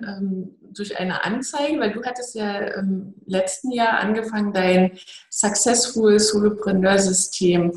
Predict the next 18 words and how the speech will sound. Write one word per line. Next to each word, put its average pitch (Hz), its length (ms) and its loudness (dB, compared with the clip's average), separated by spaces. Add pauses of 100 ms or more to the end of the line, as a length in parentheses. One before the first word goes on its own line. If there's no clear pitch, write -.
(300)
aufzusetzen 185 1000 0
und 185 400 4 (200)
hattest 196 320 0
dazu 185 360 2
eben, 180 380 4
äh, 180 280 0
jeden 185 300 2
Monat 196 540 4
eine, 175 500 2 (220)
ja, 151 240 -2 (200)
Online-Schulung 226 760 2
angeboten, 254 880 4
eine 196 280 2
vierreihige 247 760 -4
zu - 140 -6
jedem 214 280 6
Thema. 220 440 2
Und 214 180 -2